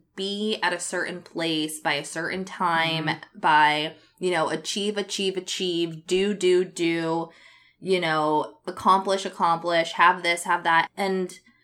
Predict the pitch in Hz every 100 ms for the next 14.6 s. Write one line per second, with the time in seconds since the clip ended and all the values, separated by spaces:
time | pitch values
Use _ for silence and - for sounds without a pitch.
0 | _ _ _ 190 190 - 254 269 262 202
1 | 185 170 170 165 165 165 160 180 175 170
2 | 165 175 170 185 180 175 165 170 165 165
3 | 165 165 170 147 151 151 - 160 160 170
4 | 196 185 139 165 - 170 - 175 165 156
5 | 160 156 156 156 - - 165 170 143 139
6 | - 185 92 87 - - 165 160 175 170
7 | 165 - 185 180 180 180 175 175 185 170
8 | 165 - - 160 - 156 147 160 170 160
9 | 165 165 160 - - 170 160 147 160 156
10 | 160 - 151 - 185 180 - 190 170 156
11 | 170 175 185 - - _ 180 185 175 170
12 | 170 170 165 - - _ 190 175 170 202
13 | - 175 180 175 - - 165 - 180 185
14 | 180 175 - - -